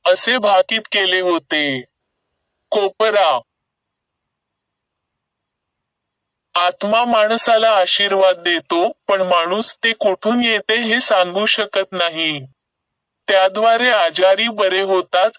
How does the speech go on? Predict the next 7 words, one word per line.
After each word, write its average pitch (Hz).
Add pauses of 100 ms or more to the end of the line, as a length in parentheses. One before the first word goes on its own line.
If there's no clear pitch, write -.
(100)
दुःखींना 208
सांत्वन 190
मिळते 196
आणि 214 (100)
पापी 226
लोक 226
सुधारतात. 180